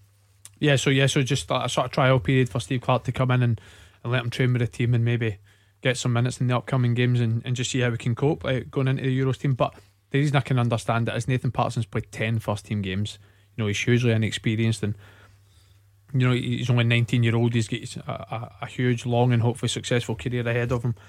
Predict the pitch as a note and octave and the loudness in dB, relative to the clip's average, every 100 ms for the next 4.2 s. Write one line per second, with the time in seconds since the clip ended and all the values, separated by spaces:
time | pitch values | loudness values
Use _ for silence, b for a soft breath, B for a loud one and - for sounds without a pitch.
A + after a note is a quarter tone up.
0 | b b - C#3+ - - - - _ _ | b b -2 0 0 -8 -20 -20 _ _
1 | _ C3 C#3 D#3 D3 C3+ - C#3+ D#3+ E3+ | _ 2 4 6 4 0 2 4 4 0
2 | - - _ - - C3 D3 C#3 C3 B2 | -8 -20 _ -6 -6 -4 -2 0 0 2
3 | B2+ C#3 C#3 B2+ - C#3+ - - - - | 2 4 2 2 0 -2 -2 -10 -12 -12
4 | - | -12